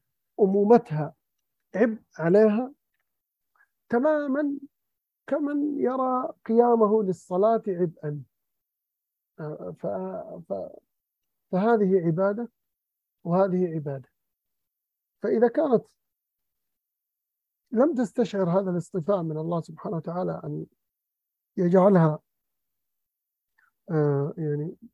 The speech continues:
في مهمة يحبها الله عز وجل ويرضاها، وترى ج-، شيئًا آخر هو الأهم،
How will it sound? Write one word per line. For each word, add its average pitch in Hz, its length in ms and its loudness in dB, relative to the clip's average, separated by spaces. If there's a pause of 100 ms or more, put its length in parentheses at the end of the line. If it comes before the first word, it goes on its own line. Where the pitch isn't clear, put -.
(220)
في 170 80 -4
مهمة 175 720 -2
يحبها 180 460 -8
الله 156 340 -8
عز 147 200 -12
وجل 156 280 -10
ويرضاها، 175 600 -10 (880)
وترى 190 680 -2
ج-، 151 120 -20 (120)
شيئًا 196 460 -6
آخر 233 320 -6
هو 175 260 -6
الأهم، 240 500 -6